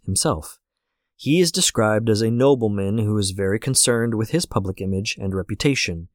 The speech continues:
He wants to be seen as a powerful and influential figure, and goes to great lengths to protect his reputation and ensure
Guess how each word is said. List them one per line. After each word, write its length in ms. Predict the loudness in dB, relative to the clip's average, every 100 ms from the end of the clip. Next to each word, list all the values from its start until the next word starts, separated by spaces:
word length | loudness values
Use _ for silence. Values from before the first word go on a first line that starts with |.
| _ _ _ _ _
He 200 | -4 -2
wants 420 | 2 0 0 0
to 120 | 0
be 120 | -2
seen 400 | -2 -2 -2 0
as 120 | 2 0
a 60 |
powerful 540 | -2 -4 -4 -4 -4 -4
and 220 | -4 -2
influential 580 | -4 -4 -2 -2 -4 -4
figure, 520 | -2 -2 -2 -8 -12 -18 _ _ -2
and 240 | 0 2
goes 280 | 4 4 2
to 100 | -2
great 340 | 2 2 2
lengths 460 | 2 2 2 -2 -2
to 100 | -2
protect 440 | -2 0 -2 0
his 120 | -2
reputation 800 | 0 -2 -4 -2 -2 0 -2 -4 -4
and 160 | -4 -2
ensure 720 | -2 -2 -2 2 2 0